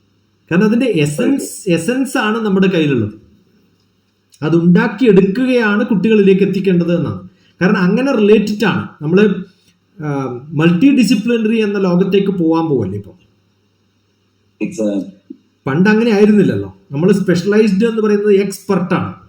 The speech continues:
Speaker 1: ആ എക്സ്പെർട്ടിൽ നിന്നും നമ്മൾ ഒരു, ഒരു,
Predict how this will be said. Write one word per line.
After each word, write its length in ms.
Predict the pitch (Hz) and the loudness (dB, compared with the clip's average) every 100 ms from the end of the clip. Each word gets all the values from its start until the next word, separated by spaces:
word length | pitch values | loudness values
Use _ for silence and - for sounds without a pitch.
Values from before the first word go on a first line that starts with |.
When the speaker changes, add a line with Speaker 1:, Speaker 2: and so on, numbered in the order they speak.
| _ _ _ _ _ _ _ _ _ - _ _ _ _ _ | _ _ _ _ _ _ _ _ _ -20 _ _ _ _ _
Speaker 1:
ആ 80 | 143 | -6
എക്സ്പെർട്ടിൽ 720 | 143 139 - - 214 202 247 | -4 -4 -4 0 2 2 -2
നിന്നും 300 | 233 214 233 240 | -2 -2 -2 -4
നമ്മൾ 260 | 190 202 | -2 2
ഒരു, 300 | 208 208 208 | 2 4 4
ഒരു, 380 | 190 196 190 190 | 6 4 2 -2